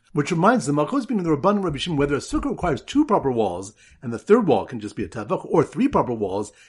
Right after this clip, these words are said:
and the fourth wall can be a tefach, is based on the three times the word sukkos is mentioned in the question of whether yesh emu masoros or yesh emu mikra, whether words in the Torah are expounded based on the way they are written or the way they are pronounced.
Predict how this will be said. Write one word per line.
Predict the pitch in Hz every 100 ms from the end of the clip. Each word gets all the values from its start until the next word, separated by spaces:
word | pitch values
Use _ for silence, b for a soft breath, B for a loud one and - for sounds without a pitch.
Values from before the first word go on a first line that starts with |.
| b
and | 117
the | 110
fourth | - 214 262
wall | 160 110
can | 123
be | 104
a |
tefach, | - 104 101 139
is | 147
based | 113 214 202
on |
the | 139
three | 202 220
times | 196 151
the |
word | 151 156
sukkos | - - 170 147
is | 139 110
mentioned | 165 294 190 170
in | 156
the | 156
question | - 294 247
of | 170
whether | 147 214 196 156 151 B B
yesh | 139 131
emu | 160 147 135
masoros | 117 107 180 240 277 -
or | 196 165
yesh | 139 120
emu | 123 110
mikra, | 113 - 143 113
whether | 139 139
words | 175 208
in | 165
the |
Torah | 151 175 147
are |
expounded | 110 - 165 151 101 b b b -
based | 160 170
on |
the | 143
way | 131 135
they | 123
are | 101
written | 104 190 247 233 -
or | 226 240 147
the | 170
way | 156 117
they | 107
are | 98
pronounced. | 117 104 131 104 - -